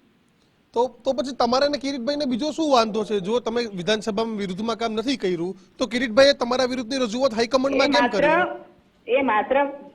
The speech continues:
Speaker 2: મને અને મારા પતિને નુકસાન પહોંચાડવામાં જ કરી રહ્યા છે અમારા પ્રત્યે.
Speaker 1: હવે, હવે પછીનો આગળનો આપનો નેક્સ્ટ સ્ટેપ શું રહેશે? હાઈકમાન્ડ તમારી વાત નથી સાંભળતી તો?
Speaker 2: હાઈકમાન્ડ અમારી વાત સાંભળશે,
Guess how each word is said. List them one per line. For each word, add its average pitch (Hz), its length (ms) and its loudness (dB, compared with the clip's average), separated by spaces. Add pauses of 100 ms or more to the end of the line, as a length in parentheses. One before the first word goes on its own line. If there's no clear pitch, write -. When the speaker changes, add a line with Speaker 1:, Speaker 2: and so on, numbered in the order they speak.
Speaker 2:
મને 247 380 0
અને 330 120 0
મારા 254 260 0
પતિને 302 360 0
નુકસાન 285 400 0
પહોંચાડવામાં 269 640 2
જ 262 100 -2 (680)
કરી 262 220 0
રહ્યા 214 160 2
છે 220 140 -4
અમારા 196 280 0
પ્રત્યે. 185 520 -4 (1000)
Speaker 1:
હવે, 190 220 2 (180)
હવે 214 220 6
પછીનો 285 360 2
આગળનો 254 340 2
આપનો 277 240 -2
નેક્સ્ટ 247 220 2
સ્ટેપ 285 200 -2
શું 294 240 -4
રહેશે? 269 180 -2
હાઈકમાન્ડ 247 460 2
તમારી 254 260 -2
વાત 233 220 2
નથી 226 220 -4
સાંભળતી 196 440 -2
તો? 170 180 -8 (800)
Speaker 2:
હાઈકમાન્ડ 262 480 0
અમારી 294 200 0
વાત 233 240 -2
સાંભળશે, 247 680 -2